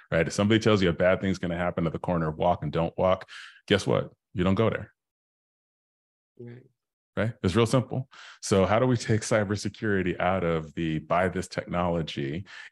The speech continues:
Speaker 1: into the, you know, figure out where not to go, what not to do? Or how do you be prepared when you get to that corner of walk and don't walk or look and don't look?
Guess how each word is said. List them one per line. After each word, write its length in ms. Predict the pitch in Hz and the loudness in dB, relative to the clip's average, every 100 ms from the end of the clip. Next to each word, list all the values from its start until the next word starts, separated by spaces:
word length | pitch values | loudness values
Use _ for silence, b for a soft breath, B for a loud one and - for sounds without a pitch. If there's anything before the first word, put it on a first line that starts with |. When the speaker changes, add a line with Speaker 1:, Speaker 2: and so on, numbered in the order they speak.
| - | 2
Speaker 1:
into 600 | 95 92 - 95 87 78 | 4 4 2 2 2 0
the, 460 | 85 80 80 - - | -2 -2 -4 -8 -8
you 80 | 87 | -6
know, 180 | 82 | -4
figure 400 | 107 - 87 90 | -4 0 0 2
out 280 | 85 87 - - _ _ _ _ _ | 2 2 0 -6 _ _ _ _ _
where 220 | 98 87 | 2 2
not 240 | 82 87 - | 2 -2 -6
to 80 | 80 | -6
go, 380 | 85 - - - | -4 -6 -10 -6
what 220 | 87 - | -6 -4
not 200 | 87 - | -8 -6
to 120 | 85 | -4
do? 340 | 87 92 127 139 B B | -2 -2 -4 -10 B B
Or 160 | - 87 | 0 2
how 160 | 92 87 | 2 2
do 80 | |
you 100 | 85 | 2
be 160 | 82 87 | 0 -4
prepared 540 | - 78 - 107 104 | -6 -10 -2 0 2
when 100 | 82 | 0
you 60 | 73 | -2
get 140 | 78 | -4
to 100 | - | -6
that 180 | 82 82 | -6 -6
corner 360 | - 82 71 73 | -6 -6 -4 -4
of 120 | 73 | -4
walk 240 | - - | -4 -4
and 80 | 73 | -6
don't 240 | - - - | -8 -6 -4
walk 320 | - - - | -2 -4 -6
or 180 | - - | -8 -6
look 320 | - - - | -6 -8 -6
and 80 | 78 | -6
don't 240 | 73 73 | -6 -6
look? 240 | - - | -8 -8